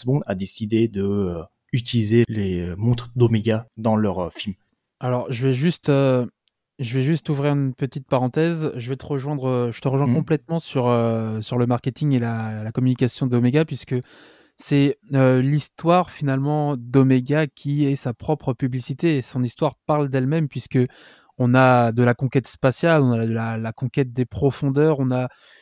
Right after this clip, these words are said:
Speaker 2: une montre qui est, qui a toujours su faire ses preuves et qui finalement a moins besoin que, que ses concurrentes de prouver que c'est une, euh, montre fiable.
Speaker 1: Voilà, c'est ça.
Speaker 2: En fait, sa propre publicité, c'est le fait d'exister.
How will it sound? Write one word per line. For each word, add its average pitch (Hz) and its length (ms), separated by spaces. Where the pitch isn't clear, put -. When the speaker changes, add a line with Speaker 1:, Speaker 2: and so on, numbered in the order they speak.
Speaker 2:
une 139 160
montre 147 280
qui 139 240
est, 139 200
qui - 160
a 139 80
toujours 147 320
su - 220
faire - 200
ses 147 140
preuves 180 300
et 135 80
qui 135 160
finalement 165 680
a 131 140
moins 147 380
besoin 151 400
que, 117 600
que - 80
ses 117 120
concurrentes 131 540
de 131 360
prouver 156 460
que 123 640
c'est - 200
une, 120 160
euh, 113 560
montre 123 500
fiable. 127 380
Speaker 1:
Voilà, 127 180
c'est 104 100
ça. 120 140
Speaker 2:
En 147 100
fait, 185 200
sa - 180
propre 175 340
publicité, 165 680
c'est 151 160
le 135 100
fait 151 300
d'exister. 131 560